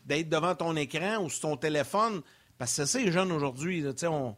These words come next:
contez-vous pas d'histoire. Puis tu le sais, Bruno, t'es impliqué avec des jeunes midget, euh, trois A, là, M dix-huit, trois A. C'est ça. Tu sais, c'est la réalité d'aujourd'hui. Fait que c'est, aujourd'hui, on peut moins de regarder couvre-feu en allant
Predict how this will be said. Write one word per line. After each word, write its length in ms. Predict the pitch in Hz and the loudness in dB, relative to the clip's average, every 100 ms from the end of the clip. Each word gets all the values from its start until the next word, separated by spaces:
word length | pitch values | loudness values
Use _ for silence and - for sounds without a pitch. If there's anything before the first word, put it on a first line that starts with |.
| _ | _
contez-vous 340 | - 139 160 127 | -6 -4 -4 -2
pas 140 | 170 | -4
d'histoire. 420 | 123 - 170 220 | -2 -4 -2 -2
Puis 80 | 185 | -2
tu 120 | - | -6
le 40 | 135 | -6
sais, 160 | - | -4
Bruno, 380 | 190 170 175 208 | -2 -2 0 -2
t'es 240 | 165 143 147 | -4 -4 -6
impliqué 300 | 131 - 185 | -6 -2 -2
avec 180 | 151 | 0
des 140 | 135 131 | -2 0
jeunes 180 | 170 160 | 0 -2
midget, 260 | 139 135 151 - | -2 -4 -4 -2
euh, 160 | 123 110 - - - | -2 -2 -10 -20 -8
trois 380 | 143 143 135 | 2 4 4
A, 40 | 190 | 2
là, 100 | 180 | 0
M 100 | 156 | -2
dix-huit, 320 | 131 139 165 | -4 -4 -4
trois 460 | - 135 131 147 202 | -2 0 2 0 -2
A. 60 | - - _ _ - | -4 -20 _ _ -12
C'est 220 | - 175 | -4 0
ça. 360 | - 233 233 - _ - | 2 2 2 -4 _ -6
Tu 120 | 196 | 0
sais, 60 | 214 | 2
c'est 140 | - | 2
la 100 | 160 | 4
réalité 540 | 165 160 165 156 220 214 | 4 4 2 2 -2 0
d'aujourd'hui. 680 | 180 160 156 135 156 226 180 - - - | 2 2 0 -4 -4 -4 -6 -12 -14 -4
Fait 100 | 131 | -2
que 80 | |
c'est, 320 | - 151 139 - - | -2 -2 -4 -6 -6
aujourd'hui, 300 | 147 165 175 | 0 2 4
on 100 | 254 | 2
peut 140 | 180 165 | 2 2
moins 160 | 202 220 156 | 2 2 0
de 80 | 160 | 2
regarder 440 | 151 143 156 160 202 | 2 4 2 2 0
couvre-feu 540 | 185 156 151 131 220 | -2 2 2 4 2
en 80 | 202 | 2
allant 340 | 151 160 165 | 2 2 0